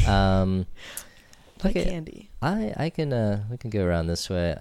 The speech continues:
Speaker 1: Mine, mine's pretty short. It's,
Speaker 2: Okay.
Speaker 1: uh, pretty ill-formed. Um,
Speaker 2: Good.
Speaker 1: sensitive offender. Um,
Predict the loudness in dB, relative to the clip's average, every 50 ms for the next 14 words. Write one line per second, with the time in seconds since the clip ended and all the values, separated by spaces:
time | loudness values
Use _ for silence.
0 | -10 -10 -8 -6 -6 -6 -6 -4 -4 -4 -4 -4 -2 -2 0 0 0 -2 -2 -2
1 | 0 0 0 -2 -4 -8 -12 -6 -4 -4 -2 0 0 0 0 0 -2 -2 -4 -6
2 | -6 -8 -8 -10 -10 -12 -16 -12 -12 -10 -10 -8 -6 -6 -8 -8 -8 -8 -6 -4
3 | -2 -2 -2 -4 -4 -6 -8 -12 -16 -18 -18 -20 -14 -8 -6 -4 -4 -2 -2 -4
4 | -4 -4 -6 -6 -8 -8 -4 -2 0 0 0 2 2 2 2 2 0 -4 -8 -10
5 | -12 -14 -16 -20 -20 -20 -20 -20 -20 -14 -14 -14 -12 -8 -6 -4 -2 -2 -2 -4
6 | -4 -4 -4 -4 -2 -2 -4 -2 -2 -4 -4 -4 -4 -4 -4 -4 -4 -4 -2 -2
7 | -2 -4 -4 -4 -2 -2 0 0 0 0 0 0 -2 -2 -4